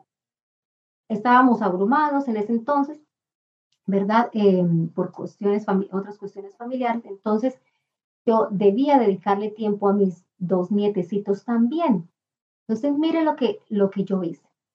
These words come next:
Le estaba dando el dictado a mi hijo, pero recurrí a la grabación.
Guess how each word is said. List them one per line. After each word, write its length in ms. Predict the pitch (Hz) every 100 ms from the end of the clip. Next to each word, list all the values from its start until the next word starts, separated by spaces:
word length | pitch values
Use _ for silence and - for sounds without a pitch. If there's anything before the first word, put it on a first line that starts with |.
| _ _ _ _
Le 80 | 196
estaba 420 | 190 269 294 339 -
dando 280 | 240 240 262
el 80 |
dictado 440 | 233 - 220 214 226
a 20 |
mi 240 | 202 214
hijo, 320 | 233 180 - _ _ _ _ _ _ _ _ -
pero 360 | 247 240 - -
recurrí 880 | 202 214 226 220 226 208 240 294 -
a 100 | 226
la 220 | 208 190
grabación. 1080 | 175 185 170 160 165 _ - 208 170 196 370